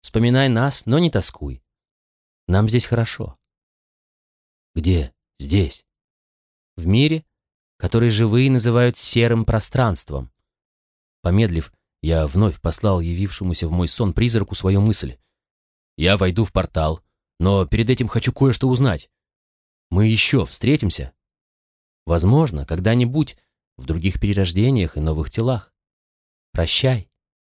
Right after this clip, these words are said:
Вадим". Призрак стал растворяться, а я выкрикнул:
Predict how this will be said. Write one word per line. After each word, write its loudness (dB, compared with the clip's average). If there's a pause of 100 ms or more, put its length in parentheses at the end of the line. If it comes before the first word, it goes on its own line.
(180)
Вадим". -4 (1160)
Призрак 2
стал 0
растворяться, 0 (500)
а -6
я 0
выкрикнул: -4